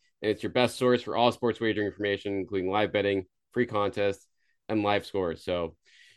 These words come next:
you can find the easiest, ne-, easiest way to bet on all your favorite teams there,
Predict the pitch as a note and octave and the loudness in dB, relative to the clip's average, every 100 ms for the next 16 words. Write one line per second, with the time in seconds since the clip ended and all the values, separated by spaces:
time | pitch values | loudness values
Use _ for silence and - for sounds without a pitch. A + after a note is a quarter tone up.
0 | _ - A#2+ A2 G#2+ B2 A#2+ A#2 _ _ | _ -6 -2 0 2 2 2 -2 _ _
1 | - A#2+ B2 _ _ C3+ C3+ A#2+ C3 B2+ | 0 0 0 _ _ -2 0 2 4 4
2 | G2 B2 B2+ B2 A#2 A#2+ A#2 A#2 G#2+ - | 6 6 6 4 2 4 4 2 -2 -8
3 | _ B2 A#2+ B2 A#2+ G#2 C3 D3 D3 C#3+ | _ 0 0 4 2 6 6 8 8 6